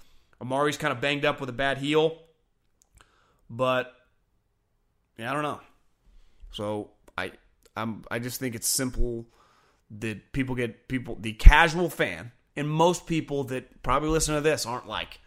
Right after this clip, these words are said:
reading twenty-four seven football stuff and know every offensive line, but fantasy football, you know the quarterbacks, you know the skill guys, you know the running backs. We just don't care about centers, <laughs> you know, e-, even the best ones.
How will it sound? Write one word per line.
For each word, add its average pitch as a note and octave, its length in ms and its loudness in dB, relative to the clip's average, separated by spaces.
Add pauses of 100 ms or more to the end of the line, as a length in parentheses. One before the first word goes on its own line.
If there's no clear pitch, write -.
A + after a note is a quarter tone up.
(680)
reading C#3+ 260 2
twenty-four D3 540 -2
seven A#2 400 0
football E3+ 400 -4
stuff - 420 -8
and G#2+ 100 -8
know A#2+ 120 -6
every D3+ 300 2
offensive C3+ 420 2
line, C#3 380 -2
but F3+ 160 -6 (420)
fantasy F3+ 400 -2
football, D#3+ 340 -2
you D3+ 80 -2
know C#3+ 100 -4
the C3 60 -8
quarterbacks, D#3 580 0
you C#3+ 60 -8
know C#3 80 -4
the C3 80 -6
skill D3+ 240 -2
guys, C#3+ 300 -2
you C#3 60 -8
know C#3+ 80 -4
the C3+ 100 -6
running C#3+ 260 -4
backs. C#3 360 -2 (720)
We C#3 100 -4
just C#3+ 180 -2
don't C#3+ 160 0
care C3 140 -2
about A2+ 180 -2
centers, - 400 -6 (100)
<laughs> - 100 -14
you C#3 140 -2
know, B2+ 280 0
e-, C#3 100 0
even C#3 300 0
the C3 80 -2
best C3+ 240 0
ones. B1 280 -16